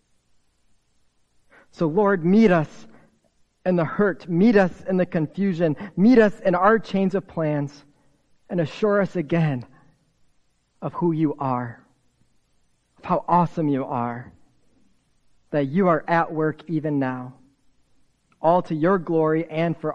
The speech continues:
our good. And you will accomplish your purposes. It will prevail.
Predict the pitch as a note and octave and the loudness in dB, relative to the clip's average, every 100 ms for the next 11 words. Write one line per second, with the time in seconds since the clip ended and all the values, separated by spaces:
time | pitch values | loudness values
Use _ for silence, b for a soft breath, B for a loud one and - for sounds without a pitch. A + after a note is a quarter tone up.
0 | D3+ D3 B2+ A#2 A#2+ - _ _ _ _ | -4 -4 -6 -10 -10 -14 _ _ _ _
1 | _ _ _ _ _ _ _ _ D3 C3+ | _ _ _ _ _ _ _ _ -6 -4
2 | C3+ G#3 D3 E3 D3+ B2 A#2 - _ C#3+ | -2 -2 0 0 2 0 -6 -16 _ -10
3 | - F3 D3+ C#3+ A#2+ C#3+ - C#3 - B2 | -4 -2 -2 -4 -8 -10 -8 -8 -8 -10
4 | C#3+ A#2 - F3 E3 C3 E3 D#3 B2+ A#2 | -10 -10 -6 -6 -6 -4 -2 0 -4 -8
5 | b b - C#3 A#2 C3 B2+ B2+ D3+ | b b -10 -8 -4 -4 -4 -12 -18